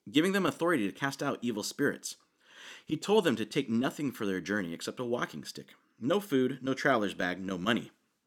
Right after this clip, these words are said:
He allowed them to wear sandals, but not take a change of clothes. "Wherever you go," he said,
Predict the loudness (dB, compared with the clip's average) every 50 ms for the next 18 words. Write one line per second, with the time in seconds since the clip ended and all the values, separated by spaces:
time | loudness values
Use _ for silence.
0 | _ _ _ -4 -2 0 0 0 0 0 2 4 4 4 4 4 2 2 2 2
1 | 0 -2 -4 -6 -4 -2 0 2 2 0 0 -2 -6 -6 -6 -6 -8 -10 -10 -8
2 | -8 -6 -8 -8 -10 -12 -16 -8 -4 -4 -4 -4 -4 -8 -8 -10 _ _ _ _
3 | _ _ _ _ _ _ _ _ _ 2 4 4 6 6 4 2 0 2 2 2
4 | 2 2 0 -4 -8 -10 -10 -8 -6 -6 -8 -8